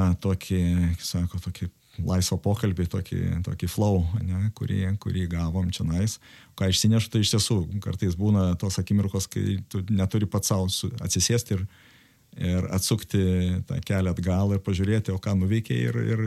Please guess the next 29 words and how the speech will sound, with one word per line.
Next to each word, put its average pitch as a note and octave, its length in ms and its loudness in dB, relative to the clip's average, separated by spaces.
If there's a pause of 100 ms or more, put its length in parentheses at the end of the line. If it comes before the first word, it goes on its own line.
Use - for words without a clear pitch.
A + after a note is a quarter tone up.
(140)
ir, G#2 240 -2 (120)
ir G2 220 -4 (380)
ką, G#2 260 -2
ką - 160 -4
dar A2 160 0
galėtum F2 480 -2
nuveikti. E2+ 400 -4 (120)
Iš G#2+ 200 -8
tiesų, - 320 -8
tai - 80 -10
kartais - 400 -8 (580)
tokie - 420 -6 (1000)
epizodai, F2+ 500 -6
sakyt, - 300 -8
„Okei, E2+ 420 -4 (380)
gerai, A2 520 -2 (160)
esam F#2+ 320 -4
čia, A#2 440 2 (480)
judėsim“, G2+ 500 2
vėl F#2 120 0
paklausė F#2 440 -2
ambicija, G2+ 420 0
tai F#2 360 -4
apie - 180 -6
tą F2+ 140 -6
kalbam G#2+ 480 2
su G2+ 140 -4
partneriais G#2 460 -2
ten, F#2+ 280 0